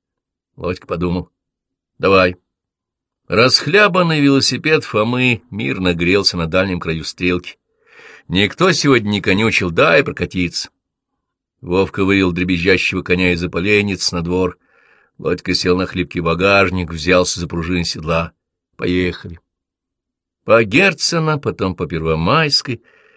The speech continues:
По обочине тряской булыжной мостовой, которую давно уж обещали заменить асфальт. Когда подкатили к мосту,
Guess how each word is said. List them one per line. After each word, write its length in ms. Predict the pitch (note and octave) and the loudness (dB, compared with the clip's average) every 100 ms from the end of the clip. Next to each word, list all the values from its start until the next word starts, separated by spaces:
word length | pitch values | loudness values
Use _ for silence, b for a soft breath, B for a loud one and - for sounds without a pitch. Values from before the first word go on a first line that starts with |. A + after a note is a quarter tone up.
| b | b
По 160 | - G2 | -4 0
обочине 540 | G2 B2 A#2+ - A2 | 2 4 2 2 0
тряской 440 | F#2+ G#2+ A2 G#2+ G#2 | 0 4 4 2 -2
булыжной 320 | G2+ G2 G2 | -2 -2 -2
мостовой, 680 | G2 - G#2 G2 A2 A2+ G2+ | -2 -2 -2 2 4 4 4
которую 320 | F#2+ F2+ F#2 | 0 -2 0
давно 300 | F#2 G2 G2+ | 0 0 -2
уж 140 | F#2 | -4
обещали 440 | F#2 F2 - G2 F#2 | -6 -4 0 0 0
заменить 340 | F2+ G2 F2+ | -2 -4 -4
асфальт. 540 | F2+ - G2+ F#2+ - _ _ _ _ _ _ _ _ _ _ - | -6 -6 -4 -4 -6 _ _ _ _ _ _ _ _ _ _ -16
Когда 280 | F#2 F#2 | -6 -2
подкатили 460 | F#2+ - G2+ G#2 G2+ | -2 -2 -4 -2 -2
к 80 | G2 | 0
мосту, 680 | G#2 G#2 - - A#2 G#2+ | 0 0 -2 -2 -2 -2